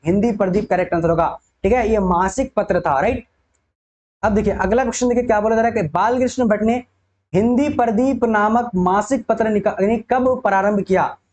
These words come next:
कब जो है, कब से निकालना जो प्रारंभ किया था, कब से वो शुरू किया था? तो अठारह सौ सतहत्तर में शुरू किया था। राइट आंसर क्या हो जाएगा यहाँ पर, ए नंबर करेक्ट आंसर का, ठीक है। तो देखिए मैं आप लोगों को जितने भी सारे क्वेश्चन करा रहा हूँ ये बिल्कुल बहुत ज्यादा इंपॉर्टेंट है, आपके एग्जाम में ये सारे आते हैं,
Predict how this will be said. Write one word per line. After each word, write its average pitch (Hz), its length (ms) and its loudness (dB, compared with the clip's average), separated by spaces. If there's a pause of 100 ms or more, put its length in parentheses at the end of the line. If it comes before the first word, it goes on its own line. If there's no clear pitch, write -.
(160)
कब 240 160 0
जो 233 140 2
है, 247 60 0
कब 220 240 -2
से 247 160 0
निकालना 220 420 0
जो 233 120 2
प्रारंभ 202 440 0
किया 214 180 0
था, 220 60 0
कब 190 240 -4
से 214 260 0
वो 240 380 0 (240)
शुरू 277 280 0
किया 214 240 0
था? 147 260 -2 (220)
तो 208 60 2
अठारह 220 420 0
सौ 254 120 0
सतहत्तर 220 400 0
में 208 140 0
शुरू 202 220 0
किया 196 160 0
था। 226 120 0
राइट 196 240 0
आंसर 185 160 0
क्या 180 120 2
हो 180 140 2
जाएगा 175 240 2
यहाँ 214 140 2
पर, 214 300 -2 (280)
ए 233 100 4
नंबर 208 280 0
करेक्ट 170 260 0
आंसर 165 240 2
का, 160 60 2
ठीक 190 200 -2
है। 254 360 -2 (240)
तो 214 80 0
देखिए 254 200 2
मैं 269 120 0
आप 214 260 0
लोगों 247 120 2
को 190 60 -2
जितने 202 240 -2
भी 269 60 0
सारे 247 200 0
क्वेश्चन 233 280 0
करा 214 180 2
रहा 214 120 2
हूँ 214 280 0
ये 262 100 2
बिल्कुल 247 300 2
बहुत 202 300 0
ज्यादा 220 180 2
इंपॉर्टेंट 208 380 0
है, 226 120 -2
आपके 196 260 0
एग्जाम 202 260 0
में 220 160 0
ये 208 160 2
सारे 202 320 0
आते 180 260 0
हैं, 214 220 -2